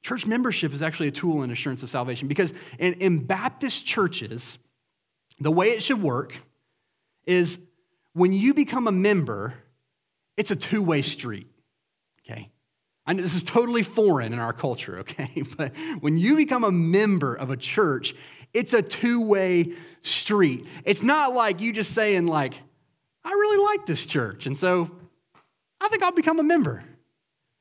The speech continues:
like you do with Sam's Club or something. Church is not <laughs> Sam's Club, friend, okay? <laughs> Like, church membership is a covenant agreement where you say,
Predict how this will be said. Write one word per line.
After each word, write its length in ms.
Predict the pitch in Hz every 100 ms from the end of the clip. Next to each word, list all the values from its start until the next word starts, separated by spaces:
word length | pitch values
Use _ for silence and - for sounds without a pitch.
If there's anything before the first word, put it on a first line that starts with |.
| _
like 180 | 185 202
you 60 | 208
do 180 | 233
with 240 | 220 156 120 - - _ -
Sam's 420 | - 254 220 151
Club 460 | 170 131 104 95 95 _ _
or 60 | 131
something. 440 | - 135 110 - - _ _ _ _ _ _ _ _ _ _ _ _ _ _ _ _ 151 143
Church 260 | 254 294
is 100 | 254
not 220 | 240 233 170
<laughs> 120 | -
Sam's 400 | 262 254 202 -
Club, 320 | 156 127 107
friend, 360 | 151 139 175 - - - -
okay? 440 | 151 156 208 226
<laughs> 0 |
Like, 200 | 226 175 - - - - 160
church 280 | 151 285 247
membership 880 | 240 302 277 208 196 - 208 185 202
is 160 | 196
a 120 | 196 165
covenant 800 | - - 233 214 240 233 220 - - - 127
agreement 1040 | 185 156 151 202 247 214 135 101 - - _ _ -
where 200 | 175 180
you 380 | 160 160 254 349
say, 640 | 339 170 127 104 117 196